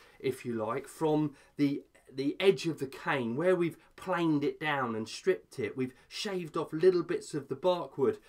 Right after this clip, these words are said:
or rather the heartwood and the barkwood, as well as the pith. And all of this stuff is really quite useful, but it's mixed up at the moment, and I've got some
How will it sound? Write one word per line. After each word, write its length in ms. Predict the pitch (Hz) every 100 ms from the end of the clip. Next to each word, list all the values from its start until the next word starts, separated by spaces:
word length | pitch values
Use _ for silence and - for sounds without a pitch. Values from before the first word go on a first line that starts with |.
| _
or 120 | 131
rather 260 | 127 131 117
the 100 | 110
heartwood 540 | - 196 185 127 110
and 100 | 175
the 60 | 165
barkwood, 500 | 135 113 - 127 110 - - -
as 200 | 147 143
well 420 | 131 135 160 160 156
as 240 | 139 120
the 120 | 117
pith. 400 | - - 127 -
And 140 | 143 160
all 220 | 208 226
of 100 | 196
this 200 | 160 -
stuff 420 | - 151 131 - - - -
is 200 | 147 127
really 300 | 151 147 131
quite 360 | - 143 127 123
useful, 500 | 139 131 - 113 95
but 100 | 127
it's 140 | - - -
mixed 500 | 170 196 240 - -
up 180 | 220 -
at 120 | 185
the 80 | 156
moment, 440 | 156 180 170 127 113
and 80 |
I've 140 | 151 151
got 200 | 208 -
some 340 | - 175 143